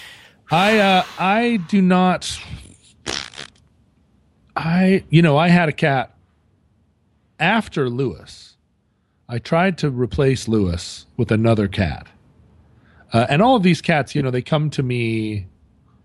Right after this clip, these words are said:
uh, you know, by hook or by crook. I don't, it's not like I go to the pound and choose cats, but, like, cats show up. And I, and a second cat arrived, and I think it was that somebody was trying to,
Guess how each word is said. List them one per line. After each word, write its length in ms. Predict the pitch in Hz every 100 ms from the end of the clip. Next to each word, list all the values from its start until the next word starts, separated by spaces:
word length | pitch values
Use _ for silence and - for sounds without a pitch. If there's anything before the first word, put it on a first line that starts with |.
| _ _ _ _ _ _ _ -
uh, 340 | 117 113 107 104 113 - - -
you 100 | 131
know, 120 | 104
by 180 | 104 113
hook 240 | 107 127
or 60 | 120
by 180 | 104 95
crook. 360 | - 110 85
I 80 | 110
don't, 220 | 120 117 110
it's 180 | 107
not 100 | 143
like 160 | 123 104
I 60 | 107
go 160 | 113
to 60 | 107
the 100 | 92
pound 340 | - 101 95
and 120 | 90 90
choose 280 | 104 90
cats, 440 | - 95 73 60 -
but, 200 | 90 85
like, 200 | 92 -
cats 280 | - 117 -
show 360 | - 110 80
up. 280 | 78 64 - - - - - - - - - -
And 180 | 110 110
I, 220 | 113 117 - - -
and 120 | 117 110
a 60 |
second 420 | 98 170 170 160
cat 260 | - 139 120
arrived, 540 | 107 101 90 90 - - - - -
and 80 |
I 40 | 120
think 220 | 160 156
it 80 | 139
was 200 | 123 -
that 160 | 117 - - -
somebody 340 | 143 135 117
was 160 | 107 95
trying 280 | 127 117
to, 220 | 98 107